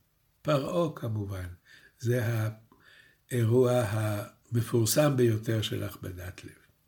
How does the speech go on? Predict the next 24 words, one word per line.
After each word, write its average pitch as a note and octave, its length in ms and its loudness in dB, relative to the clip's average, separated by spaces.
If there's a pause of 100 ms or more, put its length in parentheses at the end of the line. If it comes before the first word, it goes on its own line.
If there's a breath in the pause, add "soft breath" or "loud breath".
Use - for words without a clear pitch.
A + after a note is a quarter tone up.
(560 loud breath)
אומר D#3+ 320 -2
המדרש, B2 600 -2
"אני D#3 460 2
הכבדתי C3+ 680 -2
את A#2+ 160 -6
ליבו." G#2+ 380 -4 (800 loud breath)
אמר E3 300 2
רבי D3+ 120 2
יוחנן, C#3 720 0
"מכאן D3 540 -2
פתחון C#3 580 -4
פה C3 140 2
למינים B2+ 680 0
לומר, A#2 540 2 (580 loud breath)
לא D3 180 -2
הייתה F3+ 360 0
ממנו F3 500 -2
שיעשה E3+ 600 -2
תשובה." D3+ 600 -2
לא B2+ 140 -4
הייתה, A#2+ 380 -4
לא C3 140 -4
הייתה C3+ 280 -6
יכולת. F2 460 -6